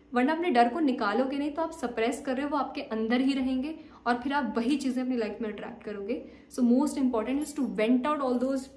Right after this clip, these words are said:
trash from your system। लिख दो, निकाल दो, और ये हेल्प भी करता है ना। आज मैं देख रही हूँ दो साल बाद कि क्या बच्ची तुम परेशान हो रही थी। So इसलिए when I say make pen paper your best friend, please do that।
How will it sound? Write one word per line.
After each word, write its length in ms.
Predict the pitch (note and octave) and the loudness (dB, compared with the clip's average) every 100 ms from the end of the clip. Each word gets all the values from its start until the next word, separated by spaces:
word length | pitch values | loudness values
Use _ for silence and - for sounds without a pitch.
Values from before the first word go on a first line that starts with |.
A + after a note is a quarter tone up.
| - - - | -20 -20 -6
trash 400 | A#3 A3+ A#3 C#4 - - | 2 4 4 0 -6 -4
from 220 | A3+ A3 | -2 0
your 140 | A3+ A3+ | -2 -2
system। 440 | G#3 - D4 G#4 - - - - | -8 -8 -6 -6 -8 -18 -20 -6
लिख 280 | G#3+ A3 A#3+ | 2 2 2
दो, 120 | C#4+ | 0
निकाल 380 | C#4+ A3 G#3 G#3+ | 0 -2 -2 -2
दो, 80 | C#4+ | -2
और 180 | C4+ C4+ | -2 -2
ये 100 | D4 | 0
हेल्प 240 | A#3+ A#3+ | 0 0
भी 120 | A#3+ | 0
करता 200 | A#3 G#3 | -2 -4
है 60 | D4+ | -2
ना। 60 | |
आज 280 | D#4 C4 C4+ | 0 0 0
मैं 140 | D4+ B3 | 0 0
देख 180 | B3 | 0
रही 100 | C4 | 0
हूँ 180 | D4+ C#4+ | -2 2
दो 160 | A3+ A#3+ | 4 2
साल 260 | B3 C4 B3 | 2 0 -2
बाद 340 | G#3 G#3 A#3 - | -2 0 -2 -4
कि 60 | C#4 - | -14 -14
क्या 320 | - - - A#4 C4+ | -10 -4 -2 -2 -4
बच्ची 460 | C#4 - - - G4+ - | -6 -8 -8 -4 -2 0
तुम 120 | A4 | -2
परेशान 460 | E4 D4+ D4+ D#4 E4 | -2 -4 -4 -4 -4
हो 140 | E4 | -4
रही 180 | D#4 D#4+ | -4 -4
थी। 160 | D#4+ C#4 C4 - - - - - - | -4 -6 -8 -12 -20 -20 -20 -14 -4
So 100 | D4 | -2
इसलिए 180 | D#4 | -2
when 260 | C#4+ A#3 A#3 | 0 2 4
I 120 | C#4+ | 2
say 200 | D#4+ C#4 C4+ | 0 0 4
make 340 | A#3+ A#3+ - A3 | 6 4 2 2
pen 180 | A#3+ B3 | 2 2
paper 200 | A#3+ A#3+ | 2 0
your 140 | G3+ F#3+ | 0 -2
best 340 | G3+ - - | -2 -4 -6
friend, 300 | A#3 A#3 C4 - - - - - - - | -2 0 0 -2 -18 -20 -20 -20 -10 -2
please 400 | A#3+ A#3 A3+ - | 4 4 4 -2
do 180 | A3+ G#3 G3+ | -6 -6 -4
that। 280 | G#3 D4 | -2 -4